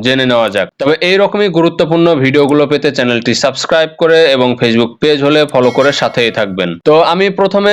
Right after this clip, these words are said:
Google Play Store-এ চলে যাব। Google Play Store থেকে আমি চেক করে নিব যে আমার বিকাশ অ্যাপটি আপডেট আছে কিনা। আমার বিকাশ অ্যাপটি যদি আপডেট থাকে তাহলে আমি সরাসরি বিকাশের হোম স্ক্রিনে চলে যাব। আর যদি আপডেট না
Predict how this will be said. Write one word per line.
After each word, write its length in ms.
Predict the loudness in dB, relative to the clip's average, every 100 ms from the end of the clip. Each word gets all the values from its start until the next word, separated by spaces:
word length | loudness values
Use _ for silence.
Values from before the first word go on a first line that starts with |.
| 0 0
Google 280 | 2 0 0
Play 180 | 0 0
Store-এ 240 | 0 0 2
চলে 140 | 2 2
যাব। 120 | 2 2 0 0
Google 240 | 0 0 0
Play 200 | 0 -2
Store 200 | -2 -2 -2
থেকে 180 | -2 0 0 0
আমি 100 | -2 -4
চেক 120 | -2 0
করে 120 | 2 2
নিব 120 | 2 2
যে 60 | 0
আমার 120 | -2 -4
বিকাশ 240 | -2 -2 -2 -2
অ্যাপটি 400 | -4 -6 -4 -2 0 -2
আপডেট 280 | -2 -2 -2
আছে 140 | -4 -4
কিনা। 180 | 0 0 -2 -8 -8 -2
আমার 140 | -2 -2
বিকাশ 200 | -2 -2 -2
অ্যাপটি 260 | -4 -2 0 2
যদি 120 | 2 0
আপডেট 280 | -2 -2 -4 -2
থাকে 180 | -2 -2 0
তাহলে 160 | 0 -2
আমি 100 | -2
সরাসরি 340 | 0 0 0 -2 0
বিকাশের 300 | -2 0 -2
হোম 160 | 0 0 0
স্ক্রিনে 280 | -2 0 0 2
চলে 160 | 0 0
যাব। 120 | 0 0 -2 -10 -20 _ -6 -4
আর 80 | -2
যদি 200 | -2 0 2 0 0
আপডেট 260 | -2 -4 -2
না 60 | 0